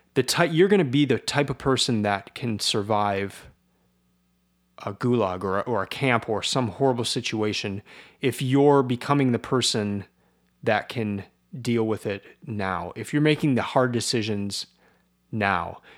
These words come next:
if you're not letting yourself become corrupted now when things might be better, so it's not, it's not that you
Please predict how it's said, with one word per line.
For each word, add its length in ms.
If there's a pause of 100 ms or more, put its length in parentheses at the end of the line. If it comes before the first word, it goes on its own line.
if 160
you're 120
not 600
letting 280
yourself 400
become 300
corrupted 720 (1000)
now 560 (280)
when 320
things 360
might 160
be 100
better, 500 (1200)
so 200
it's 160
not, 380 (200)
it's 200
not 240
that 100
you 280